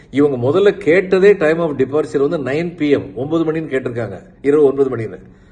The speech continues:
அப்ப இது எல்லாமே திட்டம் போட்டு நடத்துனாங்களான்னு சந்தேகம் வரத்தானே செய்யும். அது மட்டும் இல்ல, ஒன்பது மணின்னு கேட்டவங்க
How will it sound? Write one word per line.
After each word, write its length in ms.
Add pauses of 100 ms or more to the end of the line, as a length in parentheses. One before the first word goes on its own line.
(180)
அப்ப 200
இது 120
எல்லாமே 300
திட்டம் 300
போட்டு 180
நடத்துனாங்களான்னு 500
சந்தேகம் 400
வரத்தானே 200
செய்யும். 180
அது 120
மட்டும் 200
இல்ல, 240 (300)
ஒன்பது 400
மணின்னு 160
கேட்டவங்க 760